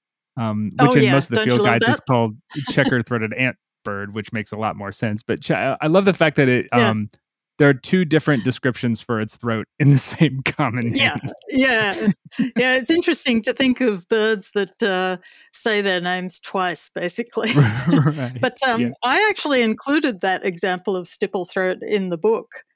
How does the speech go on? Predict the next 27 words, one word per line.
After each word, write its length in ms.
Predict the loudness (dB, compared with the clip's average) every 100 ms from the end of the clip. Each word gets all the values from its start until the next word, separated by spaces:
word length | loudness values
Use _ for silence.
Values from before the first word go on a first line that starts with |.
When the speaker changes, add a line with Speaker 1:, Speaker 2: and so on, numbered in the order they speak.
| -4
Speaker 2:
I 140 | -4
th-, 180 | -4 -8
I 140 | -6 -4
think, 320 | -2 -4 -2
um, 380 | -2 -2 -6 -8
I 140 | -6
made 260 | -4 -4 -4
the 80 | -4
point 300 | -4 -4 -4
that 120 | -6
it's 180 | -6 -6
one 160 | -4 -2
of 80 |
the 100 | -4
few 260 | -4 -2 -2
birds, 560 | 0 0 -2 -4 -18 -20 _ -2
the 160 | 0
new 240 | 4 4 4
name 340 | 4 0 -2
checker-throated 720 | -4 -4 -4 -4 -2 0 -2
stipplethroat 720 | -2 -4 -2 -4 -2 -2 -4
for 100 | -8
checker-throated 640 | -6 -4 -4 -4 -2 -2 0
antwren 520 | -2 -2 -6 -8 -6
certainly 440 | -2 -2 -2 -6 -4
seems 360 | -4 -4 -8
clumsy, 680 | -8 -4 -2 -4 -8 -14